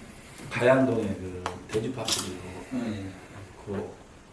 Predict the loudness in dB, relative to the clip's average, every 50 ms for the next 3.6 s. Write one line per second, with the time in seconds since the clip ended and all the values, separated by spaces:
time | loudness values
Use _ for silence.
0 | -20 -20 -14 -10 -10 -10 -8 -4 -2 0 0 2 2 2 2 2 0 -4 -10 -14
1 | -18 -20 -20 -14 -8 -2 2 6 6 6 6 4 0 -2 -4 -6 -8 -10 -12 -14
2 | -14 -16 -16 -14 -8 -4 0 4 4 4 4 4 2 0 0 -2 -6 -10 -14 -16
3 | -16 -18 -20 -20 -20 -20 -18 -14 -12 -12 -12